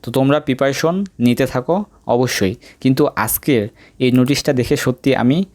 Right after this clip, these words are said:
হতভম্ব যে কারা অভ্যন্তরে পরীক্ষাদানের অনুমতি। তো কারার ভিতরে, অর্থাৎ কারাগারের ভিতরেই পরীক্ষা দিতে হবে দুইজন শিক্ষার্থীকে। নাম ফাহিম, পারভেজ, রনি। আমার নামে নাম,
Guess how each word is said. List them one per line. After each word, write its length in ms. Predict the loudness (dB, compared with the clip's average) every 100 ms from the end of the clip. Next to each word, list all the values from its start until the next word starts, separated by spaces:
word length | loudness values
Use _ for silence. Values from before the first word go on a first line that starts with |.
| _ _ _ _ -10
হতভম্ব 520 | -4 -2 0 2 2 2 0
যে 80 | -2 -2 -4
কারা 220 | -2 0 0
অভ্যন্তরে 500 | -2 -2 0 2 0 2
পরীক্ষাদানের 560 | 0 0 -2 -2 -2 -2 0
অনুমতি। 440 | 2 2 0 -4 -10 -14 _ _ _ _ _ _ _ _
তো 60 | -4 -2
কারার 240 | -2 0 -2 -2
ভিতরে, 300 | 0 2 2 0
অর্থাৎ 200 | -4 -4 -2
কারাগারের 440 | -2 0 0 0 0
ভিতরেই 360 | -2 0 0 -2 -6 -20 -20 _
পরীক্ষা 420 | -2 -2 -2 -4 -2 0
দিতে 160 | 0 -2
হবে 180 | -2 -4 -6 -2
দুইজন 240 | 0 2 0 0
শিক্ষার্থীকে। 520 | -4 -4 -4 -2 -2 -4 _ -6 0 2
নাম 140 | 0 -4 -8 -20 -20 -20 -8
ফাহিম, 340 | -4 0 0 -2 -6 _ _ _ _ -2
পারভেজ, 380 | -2 0 -2 -2 -2 0
রনি। 280 | 0 -2 -8 _ _ -4
আমার 160 | 0 2 4
নামে 160 | 4 2
নাম, 100 | 2